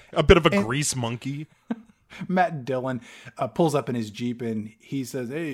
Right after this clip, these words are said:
Speaker 2: uh, you like Third Eye Blind? We're just cruising around, uh, listening to T V. Wanna come w-, with us? We're gonna go to the mall and stop by Gap,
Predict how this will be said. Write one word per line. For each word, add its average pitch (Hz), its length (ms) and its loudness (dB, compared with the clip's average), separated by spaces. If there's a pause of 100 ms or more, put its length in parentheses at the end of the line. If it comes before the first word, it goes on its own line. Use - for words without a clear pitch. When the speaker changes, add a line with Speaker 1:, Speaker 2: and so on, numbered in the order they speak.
(140)
Speaker 2:
uh, 95 120 -10
you 110 200 -4
like 143 220 -2
Third 131 240 -4
Eye 151 200 2
Blind? 151 580 -2
We're 156 40 -4
just 175 260 -8
cruising 165 340 -2
around, 180 400 -2
uh, 87 480 -12
listening 160 400 2
to 135 40 -6
T 175 300 2
V. 175 340 -2
Wanna 147 320 -4
come 180 300 -4
w-, 151 360 -8
with 151 100 -2
us? 180 180 -4
We're 165 80 -4
gonna 170 140 0
go 185 120 6
to 165 60 2
the 139 80 -2
mall 185 320 -2
and 151 80 -8
stop 156 260 -2
by 127 280 -6
Gap, 135 500 -6